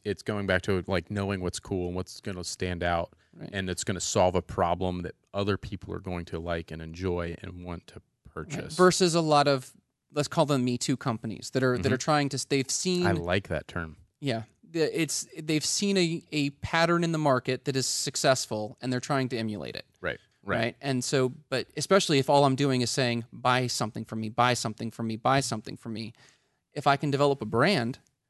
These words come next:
Speaker 2: and say, "Okay, this is why my brand is different.
Speaker 1: This is who we are.
Speaker 2: This is who
Speaker 1: This
Speaker 2: we
Speaker 1: is
Speaker 2: are."
Speaker 1: Yeah.
Speaker 2: And, and develop that, that's gonna be the strategy. Because if you start going with the short term,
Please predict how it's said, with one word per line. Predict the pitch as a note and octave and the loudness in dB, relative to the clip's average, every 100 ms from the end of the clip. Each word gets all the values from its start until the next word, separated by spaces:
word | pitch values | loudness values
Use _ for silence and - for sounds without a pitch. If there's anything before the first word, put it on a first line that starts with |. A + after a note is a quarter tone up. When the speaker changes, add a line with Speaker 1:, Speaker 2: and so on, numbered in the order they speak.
| _ | _
Speaker 2:
and | B2+ B2 | -4 -2
say, | C#3+ B2+ A#2+ A#2+ _ _ _ D3 | 2 2 2 -2 _ _ _ -4
"Okay, | C3+ A#2 | 0 2
this | D#3 F#3 | 2 0
is | D3 | 0
why | C#3+ C3+ | 4 4
my | C3+ C3+ | 4 2
brand | C3+ C#3 B2+ | 2 0 0
is | A2 A#2+ | -2 -6
different. | A#2+ E3 - - A2 A2 G#2 | 0 0 0 -6 -6 -6 -4
Speaker 1:
This | A#2+ A#2+ | -2 0
is | A#2+ G2+ | 0 -2
who | - A#2 G#2+ | 0 2 2
we | G2 G#2 G2 | 0 0 -2
are. | - F2+ | -2 0
Speaker 2:
This | E2+ E2 | 0 0
is | C#3+ | 2
who | G#2+ | 2
Speaker 1:
This | F3 | 4
Speaker 2:
we | D#3+ | 2
Speaker 1:
is | - | 2
Speaker 2:
are." | - G1+ - - | 0 -4 -12 -8
Speaker 1:
Yeah. | F2+ - _ - | -6 -6 _ -4
Speaker 2:
And, | C#3 C3+ - | 0 0 0
and | C#3+ | -2
develop | C3 C#3+ C#3+ A#2+ B2+ B2+ | 0 2 2 0 -6 0
that, | E3+ B2 - - _ _ C3+ | 0 0 -4 -14 _ _ -2
that's | D3+ - - | -2 -2 -2
gonna | E3+ C#3 | -2 0
be | C3+ | -2
the | B2 | -2
strategy. | - B2+ A#2+ A#2 A2+ | 0 2 2 -2 -6
Because | A2 A#2+ C3 | -8 -4 -4
if | B2+ - | -4 -6
you | C#3 | -6
start | - E3 D3 _ _ _ _ _ _ | 0 -2 -2 _ _ _ _ _ _
going | - D3+ C#3 | 0 2 2
with | B2 | -2
the | - | -2
short | F3 F#3 - | 0 0 0
term, | C3+ A#2 A#2 | -2 -2 -4